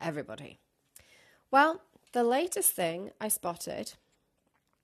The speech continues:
are these really, really pretty portable drinks mugs. Suddenly, all the coffee shops seem to be selling them. Most of the brands and designers seem to have their own pretty branded mug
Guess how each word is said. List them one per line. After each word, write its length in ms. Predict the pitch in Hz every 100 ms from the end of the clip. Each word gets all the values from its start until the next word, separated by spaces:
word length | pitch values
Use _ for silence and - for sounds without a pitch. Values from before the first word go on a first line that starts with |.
| _ _ - _ _ -
are 140 | 226 247
these 260 | 262 240
really, 500 | 185 196 214 247 269
really 400 | 196 185 190 220
pretty 600 | - 202 196 - 196 202 _ _ _ _ -
portable 800 | 175 180 - 196 170 170 165 _ _ _
drinks 420 | - 165 - - 143
mugs. 500 | 131 101 - - - _ _ _ _ _ _ _ _ _ _ _ _ _ -
Suddenly, 380 | - 214 190 - 262
all 180 | 330
the 80 | 269
coffee 320 | - 196 -
shops 460 | 190 202 185 - - -
seem 260 | - 262
to 140 | 277 247
be 100 | 233
selling 540 | - 202 185 185 185
them. 380 | 180 180 180 196 -
Most 340 | 185 226 262 262
of 60 |
the 140 | 247 208
brands 580 | - 190 208 233 226
and 100 | 190
designers 680 | 180 170 202 202 214 226 214
seem 240 | - 208 185
to 100 | 190
have 220 | 190 -
their 200 | 170 165
own 160 | 208
pretty 440 | 202 - 220 - 214
branded 560 | - 190 208 214 214
mug 420 | 190 190 190 190